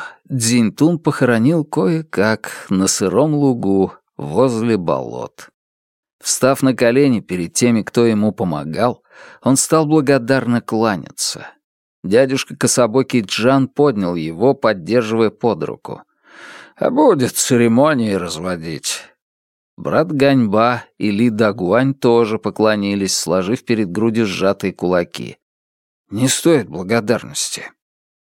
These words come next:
Земляки печально смотрели и ждали. Будто припомнив что-то, Цзиньтун вытащил из кармана десять юаней и стал совать кособокому Чжану.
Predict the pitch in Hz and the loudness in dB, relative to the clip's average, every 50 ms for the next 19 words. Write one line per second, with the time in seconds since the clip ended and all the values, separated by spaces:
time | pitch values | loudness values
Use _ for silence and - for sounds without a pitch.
0 | _ _ _ _ _ - - - 87 95 98 95 95 - - - 156 156 - - | _ _ _ _ _ -16 -12 -8 -6 -4 -4 -4 -4 -6 -4 -6 -6 -4 0 -2
1 | 165 156 - - 139 123 120 131 135 127 - - 123 117 110 - - 87 92 101 | -2 0 0 2 2 4 4 4 4 2 2 0 0 0 0 -2 -4 -2 0 2
2 | 110 113 104 104 95 90 - _ _ _ - 113 107 95 87 80 - 57 55 55 | 2 2 0 0 -4 -6 -10 _ _ _ -4 -4 -2 -4 -4 -6 -8 -6 -6 -6
3 | 60 - - - _ _ _ _ _ _ _ _ _ _ - - - _ - - | -8 -10 -14 -18 _ _ _ _ _ _ _ _ _ _ -20 -20 -20 _ -10 -2
4 | - 151 165 160 - 165 156 - 160 156 151 151 175 175 165 143 120 104 - - | 0 0 0 2 0 -2 0 2 0 0 2 2 2 2 4 4 2 0 -2 -4
5 | - - - 98 90 - - 73 69 76 80 92 104 123 139 139 - - 165 165 | -4 -2 0 -2 -2 -2 -4 -6 -6 -6 -8 -4 0 2 2 2 2 2 2 2
6 | 156 131 143 160 156 151 139 - - 151 147 135 - - 135 127 131 139 143 143 | 2 2 2 0 0 0 -2 -2 0 0 0 0 0 2 0 2 2 2 2 4
7 | 143 143 131 110 123 147 143 - 139 117 - - 120 113 120 135 143 143 139 135 | 4 2 2 2 0 0 0 0 -2 -4 -2 0 2 4 4 4 4 2 4 4
8 | 131 120 110 - - 143 147 143 131 - - 131 117 110 120 147 147 - - - | 2 2 0 0 0 0 0 0 0 -2 -2 -2 -2 0 0 -2 -2 -2 -6 -10
9 | - - - - - 76 78 85 110 120 - - 113 107 104 - - - - 120 | -8 -6 -4 -4 -4 -4 -2 0 -2 -2 0 -2 -2 -2 -2 -4 -6 -6 0 0
10 | 135 135 104 69 57 - | 0 0 0 -4 -8 -14